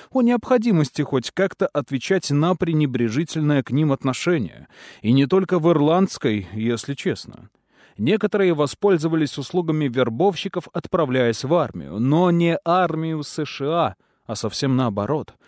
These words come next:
в армию Конфедерации, где и платили побольше, и давали выполняемые обещания. Почему выполняемые?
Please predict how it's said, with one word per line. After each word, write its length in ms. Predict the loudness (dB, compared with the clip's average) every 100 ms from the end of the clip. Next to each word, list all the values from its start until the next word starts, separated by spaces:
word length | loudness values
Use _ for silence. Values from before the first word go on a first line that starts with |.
| _
в 160 | -2 0
армию 400 | 2 0 0 0
Конфедерации, 1040 | 0 0 0 2 4 4 0 -8 -12 -18 _ -20 -12 -6
где 320 | -2 0 0
и 40 |
платили 480 | 2 0 0 0 0
побольше, 760 | 2 2 2 2 0 -2 0 -2
и 180 | -2
давали 500 | 2 4 4 4 2
выполняемые 880 | 2 0 2 4 4 4 4 2 2
обещания. 840 | 0 -2 -2 0 2 0 -6 -14 _ _ _
Почему 400 | -4 -2 0 0
выполняемые? 880 | 0 0 0 2 0 -2 -6 -10 -16